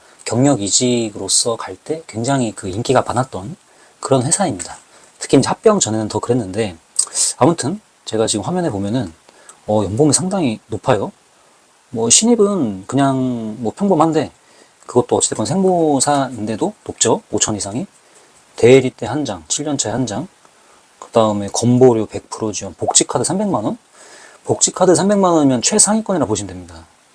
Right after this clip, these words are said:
저 개인적으로 지금 현재 제 회사가 백만 원인데 엄청나죠? 차이가? 선불카드 뭐 이백이십만 원, 휴가 스물네 개, 헬스장, 뭐 생일 축하 지원금. 그 복지가 정말 좋아요. 뭐 아무튼 과장이 일억 정도, 일억 넘고 계약이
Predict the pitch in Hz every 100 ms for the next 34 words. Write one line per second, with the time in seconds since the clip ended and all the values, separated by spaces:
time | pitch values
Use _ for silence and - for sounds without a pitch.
0 | _ - - 127 147 143 120 - 110 143
1 | 135 127 110 104 - 98 101 113 104 -
2 | 117 117 92 87 139 185 113 131 110 117
3 | - _ _ _ - 101 95 - _ -
4 | - - - 196 190 - 117 104 113 117
5 | 101 110 104 92 85 - - 147 107 -
6 | 160 110 90 135 226 _ _ _ _ -
7 | 190 160 - 110 87 _ _ _ _ _
8 | _ 98 - - 170 - 143 117 107 95
9 | 90 - _ - - 165 - 139 139 104
10 | 90 120 - _ _ _ - - - -
11 | - _ - 101 120 - 131 127 113 -
12 | - 135 127 123 120 113 107 143 - -
13 | 107 101 98 139 180 147 135 110 95 92
14 | 110 - 104 90 139